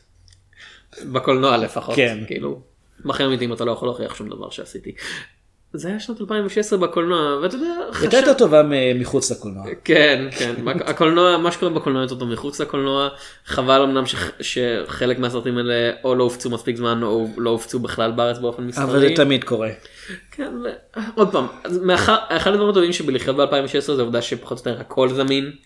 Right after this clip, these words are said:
Speaker 2: כן.
Speaker 1: אם אתם שמעתם על... על סרט שלא ראיתם פה ואתם רוצים לראות אותו עכשיו, זה לא כמו כשאני ואתה היינו ילדים שצריך לחכות ש-, בתקווה,
Speaker 2: כן.
Speaker 1: אולי זה יגיע לספריית הוידאו,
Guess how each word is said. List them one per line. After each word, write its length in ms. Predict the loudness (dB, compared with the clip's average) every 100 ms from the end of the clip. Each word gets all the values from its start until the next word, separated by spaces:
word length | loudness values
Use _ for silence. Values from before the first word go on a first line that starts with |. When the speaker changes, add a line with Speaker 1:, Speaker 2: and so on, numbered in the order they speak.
| -20 -10
Speaker 2:
כן. 180 | -2 2
Speaker 1:
אם 120 | 2
אתם 320 | 2 0 -2 -6 -8
שמעתם 460 | -4 0 0 0
על... 120 | 0 0 -4
על 120 | -8
סרט 320 | -4 2 2 0
שלא 360 | -2 2 4
ראיתם 260 | 4 2 -2
פה 120 | 0 0
ואתם 160 | 0
רוצים 260 | -2 -4 -2
לראות 220 | 0 -2
אותו 120 | -2
עכשיו, 300 | -2 0 0 -2 -8 _ _ _ _ _ _ -20 -20 _ _ -20 -20 -20 _
זה 140 | -4 0
לא 100 | 2
כמו 140 | 0
כשאני 300 | 0 2 2
ואתה 200 | 2 2
היינו 160 | 2 2
ילדים 220 | 2 0
שצריך 380 | -2 -4 -4 -8
לחכות 500 | -6 -6 -2 -2 -2
ש-, 100 | 0 0 -2 -8 -20 _ _ -20 -8
בתקווה, 540 | -4 -2 -2 4 6
Speaker 2:
כן. 60 | 8
Speaker 1:
אולי 300 | 8 10 8
זה 100 | 8
יגיע 140 | 6 4
לספריית 420 | 2 0 2 2
הוידאו, 520 | 2 2 4 2 0